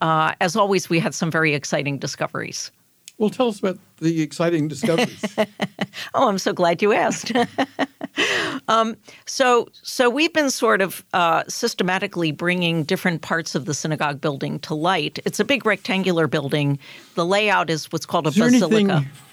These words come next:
Speaker 2: here that you could compare it to? In the way, trying to visualize
Speaker 1: I
Speaker 2: what that,
Speaker 1: know.
Speaker 2: what that
Speaker 1: Um,
Speaker 2: might have looked like, uh,
Speaker 1: yeah, it's, I can't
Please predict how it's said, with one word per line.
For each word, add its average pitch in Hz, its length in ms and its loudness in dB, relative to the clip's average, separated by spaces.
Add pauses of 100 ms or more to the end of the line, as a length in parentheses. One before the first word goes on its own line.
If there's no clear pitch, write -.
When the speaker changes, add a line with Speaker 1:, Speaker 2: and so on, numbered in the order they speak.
(320)
Speaker 2:
here 185 500 6 (140)
that 170 160 2 (120)
you 165 140 6
could 160 200 0
compare 160 340 4
it 160 100 -6
to? 139 320 4 (360)
In 151 160 6
the 139 80 4
way, 156 240 2
trying 208 320 0
to 139 80 2
visualize 139 560 2
Speaker 1:
I 208 160 4
Speaker 2:
what 202 80 2
that, 202 240 4
Speaker 1:
know. 180 320 4
Speaker 2:
what 165 160 4
that 240 240 4
Speaker 1:
Um, 233 160 2
Speaker 2:
might 160 180 2
have 135 140 0
looked 143 220 0
like, 117 320 -2
uh, 117 80 0
Speaker 1:
yeah, 247 640 4
it's, - 400 -2 (1400)
I 226 60 0
can't - 320 -2